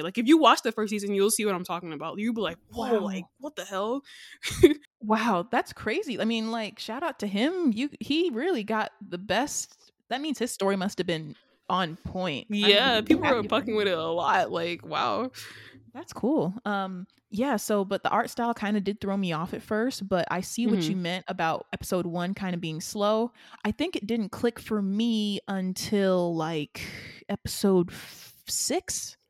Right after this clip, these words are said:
Speaker 2: or
Speaker 1: Mm-hmm.
Speaker 2: seven, like, a little later in the season when the stuff started to pick up, when, like, the first conflict happened, I was like, "Okay, now I'm kinda getting in it." But before then, I was kinda just,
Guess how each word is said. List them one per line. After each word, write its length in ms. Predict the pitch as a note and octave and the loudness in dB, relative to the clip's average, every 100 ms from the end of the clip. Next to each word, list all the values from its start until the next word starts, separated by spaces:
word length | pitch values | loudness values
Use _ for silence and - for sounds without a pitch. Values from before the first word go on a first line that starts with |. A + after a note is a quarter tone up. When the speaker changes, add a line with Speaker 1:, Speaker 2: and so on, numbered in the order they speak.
| _ _ | _ _
Speaker 2:
or 120 | - G3+ | -2 2
Speaker 1:
Mm-hmm. 300 | A3+ A3 G#3+ | 4 6 6
Speaker 2:
seven, 120 | B3+ B3 | 6 4
like, 140 | G#3+ | 4
a 40 | A3 | 6
little 240 | D#4 B3 | 6 6
later 340 | F3+ G3 G3+ F3+ | 4 4 4 4
in 120 | D#3+ | 2
the 60 | - | -2
season 480 | - E3+ D#3 D#3 | -4 -4 -2 -2
when 200 | D#3+ D#3+ - | 0 -2 -2
the 140 | E3 E3 | 0 0
stuff 280 | - - F3 | -2 -2 -2
started 340 | - F#3 F3 D#3 | 0 0 0 -2
to 60 | |
pick 280 | - - - | -4 -4 -2
up, 240 | D3+ F3 - _ _ _ | 0 -2 -4 _ _ _
when, 120 | F#3 E3 | -4 -2
like, 140 | F3 | -4
the 60 | E3+ | -4
first 320 | E3+ F#3 - | -2 -2 -4
conflict 580 | - F3+ F#3 G#3+ G#3 - _ | -6 -4 -2 0 0 -2 _
happened, 380 | - A#3 A#3 A#3+ | -2 0 0 0
I 100 | F#3+ | 0
was 120 | F#3+ | -2
like, 100 | F3+ - | -2 -6
"Okay, 220 | - F3 | -4 -2
now 220 | E3+ E3+ | -2 -2
I'm 160 | E3+ F3 | -4 -6
kinda 280 | F3 D#3+ D#3 | -4 -4 -2
getting 280 | E3 C#3+ D3 | -2 -2 -4
in 140 | C#3+ | -6
it." 100 | - - | -8 -4
But 240 | E3+ - _ _ _ - | -4 -4 _ _ _ -14
before 300 | F#3+ D4+ E4+ | -4 4 4
then, 140 | G3+ E3 | 4 2
I 80 | |
was 120 | D#3+ - | -2 -2
kinda 240 | G3 F3+ | -4 -4
just, 340 | F3 E3+ - | -4 -8 -10